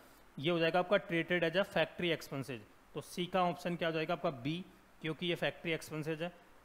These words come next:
Abnormal loss is transfer to, P and L, costing के पी and L account में transfer करते हैं, तो आपका answer क्या हो जाएगा? सी,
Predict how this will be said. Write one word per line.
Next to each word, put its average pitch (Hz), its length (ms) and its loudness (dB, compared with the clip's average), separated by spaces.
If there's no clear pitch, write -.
Abnormal 202 580 4
loss 196 280 6
is 220 140 -2
transfer 175 440 4
to, 156 140 -2
P 165 80 4
and 170 200 6
L, 175 100 6
costing 175 360 2
के 180 80 2
पी 175 140 -2
and 165 140 2
L 170 80 2
account 160 300 0
में 165 80 -2
transfer 151 360 0
करते 160 280 -2
हैं, 175 100 -2
तो 147 80 0
आपका 151 220 2
answer 151 260 2
क्या 160 120 0
हो 156 60 4
जाएगा? 151 220 2
सी, 160 360 -6